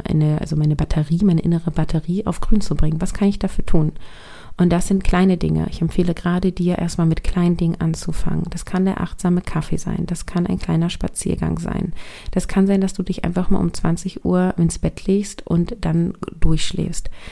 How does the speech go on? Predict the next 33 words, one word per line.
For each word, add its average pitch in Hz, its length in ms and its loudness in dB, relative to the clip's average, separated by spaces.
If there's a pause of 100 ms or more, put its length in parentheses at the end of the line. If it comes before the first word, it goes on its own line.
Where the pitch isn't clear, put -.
(200)
Wenn 190 140 6
du 220 80 6
in - 80 6
Partnerschaft - 720 4
bist, 165 320 -2
dann 165 260 2
versuch 175 440 4
deinen 165 460 2
Va-, - 200 2
den 160 200 2
Vater 185 260 2
der 165 120 -2
Kinder 165 240 0
beziehungsweise 160 460 -2
den 160 160 2
Partner 170 360 -2
zu - 120 -6
integrieren 160 560 0
und 156 160 0
zu 156 160 -6
sagen 156 340 0
so, 151 240 0 (380)
hey, 180 200 4
ich - 160 -4
brauch 175 220 0
am 175 160 2
Wochenende 160 480 2
mal 151 180 0
zwei 165 280 -2
Stunden 170 320 0
für - 160 10
mich 160 300 2
alleine. 156 480 0